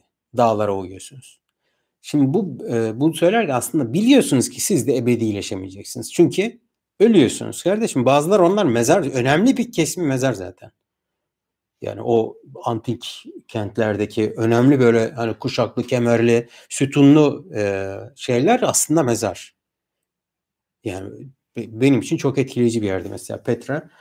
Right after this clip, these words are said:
Nedense hiç me-, garip bir şekilde or-, yani son dönemde yani malum meşhur bir belgesel var filan. Millete malzeme oldu işte. Ka-, yazık yani. Ama bir utanç içerisinde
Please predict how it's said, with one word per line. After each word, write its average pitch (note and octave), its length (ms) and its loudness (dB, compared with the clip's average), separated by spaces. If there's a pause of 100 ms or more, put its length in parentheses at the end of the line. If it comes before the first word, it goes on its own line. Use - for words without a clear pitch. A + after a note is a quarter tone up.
(220)
Nedense E3+ 440 2
hiç - 240 -8
me-, D#3+ 240 -6
garip A3 280 -2
bir - 40 -8
şekilde A#2 260 0
or-, B2+ 260 -2 (100)
yani A#2+ 320 -2 (480)
son - 600 0
dönemde B2+ 360 4 (260)
yani A#2+ 260 -2
malum A#2 300 2
meşhur A2+ 340 -2
bir G#2+ 200 -4
belgesel A2+ 520 -6
var A2+ 100 -2
filan. A2 400 -6 (400)
Millete B2+ 300 4
malzeme B2 380 4
oldu F#2 180 -2
işte. - 220 -14 (180)
Ka-, - 180 -12
yazık G2+ 380 -10
yani. G#2+ 140 -16 (580)
Ama A3 220 4
bir E3 120 8
utanç E3 400 4
içerisinde C3 600 2